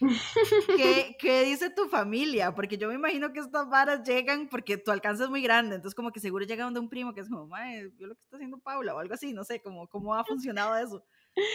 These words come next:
Speaker 1: En, en realidad ha sido muy gracioso. Mi, mis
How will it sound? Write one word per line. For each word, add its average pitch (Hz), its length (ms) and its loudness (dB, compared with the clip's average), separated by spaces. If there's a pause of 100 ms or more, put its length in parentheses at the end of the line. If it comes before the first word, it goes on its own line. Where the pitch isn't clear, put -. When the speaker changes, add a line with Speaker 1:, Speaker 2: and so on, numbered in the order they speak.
(420)
Speaker 1:
En, 262 240 10
en 262 40 6
realidad 262 400 12
ha 320 60 8
sido 320 280 6
muy 320 160 4
gracioso. 302 760 4
Mi, 226 320 4
mis 214 680 4